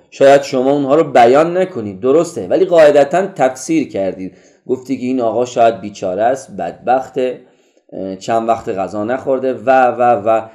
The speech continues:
چند مورد دیگه. موضوعی که ما بهش می‌گیم اثر حاله‌ای. اثر حاله‌ای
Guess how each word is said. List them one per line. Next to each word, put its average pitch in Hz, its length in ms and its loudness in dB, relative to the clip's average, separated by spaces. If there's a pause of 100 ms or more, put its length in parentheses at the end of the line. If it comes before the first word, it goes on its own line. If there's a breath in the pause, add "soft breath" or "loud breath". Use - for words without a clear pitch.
(220 loud breath)
چند 127 280 -2
مورد 104 500 -4
دیگه. 85 360 -14 (840)
موضوعی 143 380 0
که 160 80 -2
ما 165 160 2
بهش 156 280 0
می‌گیم 151 380 -4
اثر 135 460 2
حاله‌ای. 107 680 0 (520 soft breath)
اثر 220 300 2
حاله‌ای 190 640 6